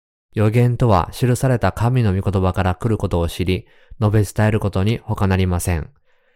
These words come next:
夢や祈りで幻を見たと主張するのはそうではないということです。私たちの敬虚が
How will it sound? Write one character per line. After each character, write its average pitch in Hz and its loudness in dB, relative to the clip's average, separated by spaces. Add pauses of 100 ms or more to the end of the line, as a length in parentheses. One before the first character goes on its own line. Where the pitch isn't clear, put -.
(200)
夢 104 2
や 98 0 (160)
祈 104 0
り 95 -2
で 95 0
幻 101 0
を 104 0
見 107 -2
た 104 -2
と 90 -4
主 - -8
張 98 -2
す 104 -4
る 98 -2
の 85 -2
は 90 -2 (320)
そ 120 0
う 110 -2
で 107 0
は 98 0
な 98 0
い 98 -4
と 127 -2
い 117 -2
う 104 0
こ 98 -2
と 87 -2
で 78 -2
す。 - -8 (600)
私 127 0
た 131 -2
ち 117 -4
の 92 0
敬 101 0
虚 92 -2
が 82 -4